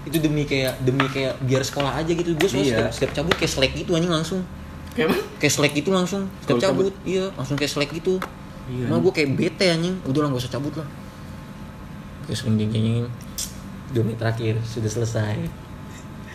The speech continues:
Speaker 2: Ngomongin
Speaker 1: Perbincangan
Speaker 2: dengan apa nih ya?
Speaker 1: dengan
Speaker 2: Kita
Speaker 1: Afif.
Speaker 2: anjing nih terakhir nih.
Speaker 1: Apa nih, sisa satu menit lagi nih perbincangan lu? Ada, eh, pesan,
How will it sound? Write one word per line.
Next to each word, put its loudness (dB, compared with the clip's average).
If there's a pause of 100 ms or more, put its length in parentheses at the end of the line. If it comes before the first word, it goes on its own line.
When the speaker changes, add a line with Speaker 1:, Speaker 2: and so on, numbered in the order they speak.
(140)
Speaker 2:
Ngomongin 2
Speaker 1:
Perbincangan 4 (260)
Speaker 2:
dengan 0
apa -2
nih 0
ya? -4
Speaker 1:
dengan 4
Speaker 2:
Kita 6
Speaker 1:
Afif. 0 (280)
Speaker 2:
anjing -2
nih -2
terakhir -4
nih. -4 (960)
Speaker 1:
Apa -4
nih, 2
sisa -2
satu -2
menit 2
lagi 0
nih 0 (520)
perbincangan 0
lu? 0 (1120)
Ada, 4
eh, 4
pesan, 0